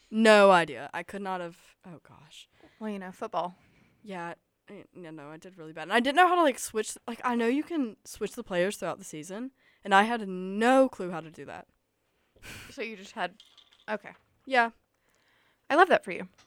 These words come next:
Speaker 1: Thank you.
Speaker 2: I truly do.
Speaker 1: Thank you.
Speaker 2: Um, yeah. Yeah. So moving on from football,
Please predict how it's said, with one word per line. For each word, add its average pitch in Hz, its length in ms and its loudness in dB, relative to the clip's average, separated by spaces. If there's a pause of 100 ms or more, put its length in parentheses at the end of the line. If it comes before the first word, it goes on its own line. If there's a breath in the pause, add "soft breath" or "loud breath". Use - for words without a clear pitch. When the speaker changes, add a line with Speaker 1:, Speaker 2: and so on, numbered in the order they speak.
Speaker 1:
Thank 277 200 -6
you. - 220 -10
Speaker 2:
I 208 100 -2
truly 208 260 -2
do. 175 120 -6 (200)
Speaker 1:
Thank 208 160 -14
you. 147 160 -16 (380)
Speaker 2:
Um, 233 480 4 (360)
yeah. 196 640 -8 (800 soft breath)
Yeah. - 320 -10
So 226 200 -2
moving 269 400 2
on 262 180 6
from 202 160 -8
football, - 600 2